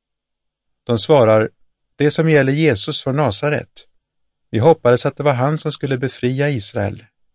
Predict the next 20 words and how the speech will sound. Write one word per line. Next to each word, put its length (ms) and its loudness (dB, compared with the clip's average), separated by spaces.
Lukas 360 -2
tjugofyra 760 -4
nitton 380 -2
till 120 -6
tjugoett. 520 -8
Kleopas 600 2
och 80 2
hans 280 0
vän 260 0
berättar 440 2
att 200 0
några 220 -2
kvinnor 440 -4
tidigare 440 -4
samma 320 -2
dag 340 2
gick 220 -6
till 120 -6
Jesus 400 -2
grav 440 -2